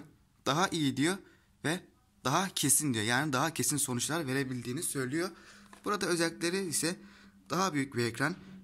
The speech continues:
yarım saniyede okuyabilme özelliğine sahipmiş. Ve test ölçüm uzaklığı ise bir santim ile beş santim arasında değişiyormuş arkadaşlar.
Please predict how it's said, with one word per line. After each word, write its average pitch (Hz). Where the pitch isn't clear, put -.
yarım 175
saniyede 135
okuyabilme 147
özelliğine 107
sahipmiş. 117
Ve 170
test 214
ölçüm 151
uzaklığı 143
ise 151
bir 185
santim 127
ile 151
beş 165
santim 123
arasında 127
değişiyormuş 120
arkadaşlar. 113